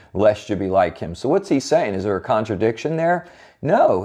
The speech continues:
it's just sometimes an answer is worthy, sometimes it isn't. So what you're really seeing on display in Christ's silence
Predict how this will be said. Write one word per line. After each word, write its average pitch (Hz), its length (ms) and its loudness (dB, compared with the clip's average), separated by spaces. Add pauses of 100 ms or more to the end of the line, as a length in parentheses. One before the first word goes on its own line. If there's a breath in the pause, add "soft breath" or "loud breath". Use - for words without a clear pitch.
it's 113 220 -4
just 139 380 2
sometimes 175 680 0
an 123 120 0
answer 131 460 -2
is 110 160 0
worthy, 131 460 2
sometimes 131 960 -4
it - 340 -4
isn't. 139 560 0 (720 soft breath)
So 156 220 0
what 147 320 2
you're 180 140 4
really 180 420 4
seeing 151 520 -4
on 143 280 0
display 127 840 2
in 127 220 -4
Christ's 131 540 0
silence 151 960 -2